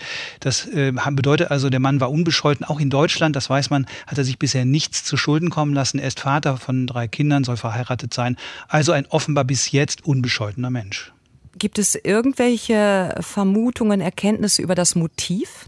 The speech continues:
Speaker 2: der Tat?
Speaker 1: Nein, er schweigt bisher, er sagt dazu nichts. Die Staatsanwaltschaft möchte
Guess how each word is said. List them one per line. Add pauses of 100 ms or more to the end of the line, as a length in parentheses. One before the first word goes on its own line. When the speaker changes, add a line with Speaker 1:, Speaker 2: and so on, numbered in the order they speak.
Speaker 2:
der
Tat? (960)
Speaker 1:
Nein,
er
schweigt
bisher,
er
sagt
dazu
nichts.
Die
Staatsanwaltschaft
möchte